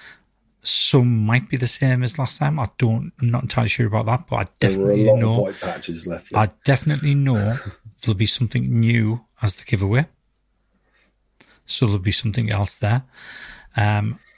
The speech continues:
Speaker 1: I also know there's gonna be raffle prizes, and I think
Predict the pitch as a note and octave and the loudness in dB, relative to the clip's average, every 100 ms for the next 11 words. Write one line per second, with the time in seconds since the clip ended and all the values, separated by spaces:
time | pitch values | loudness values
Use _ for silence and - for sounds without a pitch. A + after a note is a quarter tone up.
0 | _ - B2 G#2+ A2+ C3 C3+ C3 C3+ A#2 | _ -2 0 2 0 2 0 2 0 2
1 | G#2 - G#2+ G2+ A2+ - - - G#2+ G2+ | 0 0 0 2 0 -2 -6 -2 -2 0
2 | B2+ - _ _ _ _ _ _ _ B2+ | -4 -6 _ _ _ _ _ _ _ 0
3 | G#2+ G2 B2+ G#2+ | 0 0 0 0